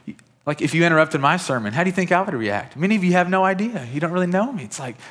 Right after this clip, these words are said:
these guys were taking a big chance. What if he's angry at us for interrupting? Or,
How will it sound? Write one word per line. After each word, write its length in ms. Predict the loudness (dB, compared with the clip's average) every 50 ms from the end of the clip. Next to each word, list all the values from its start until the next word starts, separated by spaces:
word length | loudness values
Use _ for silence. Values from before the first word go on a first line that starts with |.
| -20 -12 -8
these 120 | -6 -2
guys 160 | 0 0 0 0
were 80 | 0
taking 260 | 0 0 0 0 -2
a 40 | -4
big 340 | -6 -4 -2 -2 -2 -2 -4
chance. 640 | -6 -6 -6 -6 -6 -8 -14 -16 -16 -18 -20 -20 -20 _ _ _ _ _ _ _ _ _ _ _ _ _ _ _ _ _ _ _ _ _ _ 2
What 140 | 2 2 4
if 60 | 4
he's 100 | 4 4
angry 340 | 4 4 4 4 4 4 4
at 120 | 6 4
us 100 | 2 0
for 140 | 0 0 2
interrupting? 520 | 4 6 6 6 6 4 2 -2 -2 2
Or, 160 | 2 0 0